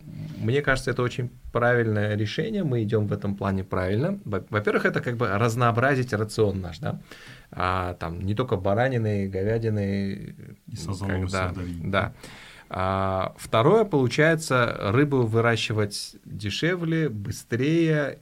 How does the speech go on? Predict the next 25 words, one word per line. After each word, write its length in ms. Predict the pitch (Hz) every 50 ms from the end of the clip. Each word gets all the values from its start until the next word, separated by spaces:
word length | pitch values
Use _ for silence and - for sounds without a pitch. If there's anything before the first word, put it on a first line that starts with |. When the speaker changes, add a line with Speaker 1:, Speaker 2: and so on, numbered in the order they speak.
| _ -
Speaker 1:
и 800 | - 107 110 110 110 110 110 110 110 110 107 107 107 107 107 104 - - -
как 140 | 98 101
бы 340 | 101 110 107 104 101 98 101 - -
проще. 520 | - - 92 87 80 - - 151 165 - - 240 233 - _
И 640 | - - 107 104 101 104 101 101 101 101 104 101 101 - - - _ _ _ _ _ _
чем, 260 | - - 135 139 143
например, 420 | 127 113 - 113 107 104 120 120 117
там 320 | - 104 98 98 101 104
вырастить 640 | - - 101 104 113 113 113 107 - - 101 110
бычка, 360 | 120 107 101 - - - 107 107
который 380 | - 101 - - 101 98 95
там 300 | - - 82 80 80 - - - - - -
год-два, 720 | - 87 92 101 107 101 95 95 95 101 104 107 107 104 101 - - -
пока 260 | 95 - - 107 107
он 160 | 104 98 92
там 220 | - 92 92 90
начнёт 360 | 87 87 82 - - 101 98 -
там 180 | 90 87 85 87
набирать 480 | 92 92 90 101 98 101 92 - - - -
мясо. 320 | 107 98 95 - - 78 - - - - - - - - - -
А 380 | - - 82 87 87 90 90 87
бычки, 420 | 92 101 98 - - - 165 180 190
например, 400 | 170 113 98 - - 123 139 131
это 180 | 117 117 - -
там 240 | - 90 90 92